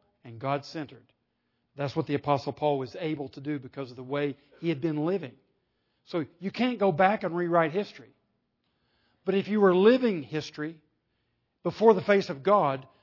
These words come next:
then when the future comes and you need to reveal what was going on inside here, back there, you can tell the truth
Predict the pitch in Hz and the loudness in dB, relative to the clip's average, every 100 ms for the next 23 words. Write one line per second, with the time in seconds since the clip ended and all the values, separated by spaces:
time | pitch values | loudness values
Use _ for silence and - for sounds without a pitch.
0 | _ 180 175 165 - 254 254 202 160 214 | _ -4 -2 -4 0 0 0 -4 -2 0
1 | 214 151 131 135 _ _ 170 190 208 202 | 0 -2 -6 -16 _ _ -4 -2 -2 -4
2 | 160 160 139 208 226 202 170 139 180 175 | -4 -6 -2 2 4 4 0 -2 0 2
3 | 170 160 175 196 151 190 170 156 180 202 | 0 0 -2 -4 0 2 4 2 -2 0
4 | 147 143 - - 180 180 156 185 160 - | 0 -2 -12 2 4 4 2 0 0 -4
5 | _ 165 214 196 151 190 160 156 185 175 | _ -4 -2 -2 -2 -2 -2 -4 -2 0
6 | 160 | -2